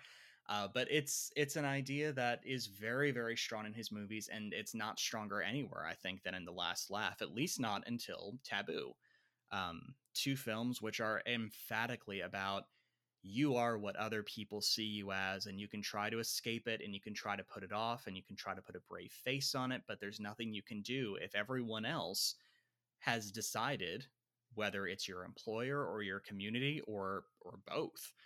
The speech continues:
if, if everyone else has decided that you are what they want you to be, then you really can either live like that or you can die. And the Last Laugh has a very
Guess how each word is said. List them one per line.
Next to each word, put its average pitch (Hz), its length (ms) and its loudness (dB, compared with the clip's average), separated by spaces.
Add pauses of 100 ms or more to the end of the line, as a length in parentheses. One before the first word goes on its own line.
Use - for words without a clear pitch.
(640)
if, 120 220 2
if - 160 -4
everyone 131 360 4
else 120 220 2
has 104 220 -2
decided 107 560 0
that 98 200 -2
you 110 280 -2
are 107 240 0
what 95 240 -4 (560)
they - 100 2
want 104 340 -4
you 98 80 -2
to 92 80 -4
be, 117 200 0
then 95 120 -4
you 95 220 -4
really 101 480 0 (800)
can 107 180 -4
either 101 420 4
live 117 300 2
like 92 240 -2
that 92 320 0
or 101 140 -4
you 104 160 -4
can 92 240 -6
die. - 480 -2 (480)
And 98 480 4 (440)
the 110 80 2
Last 117 460 6
Laugh 101 640 0 (460)
has 110 320 4
a 101 180 0
very 98 500 0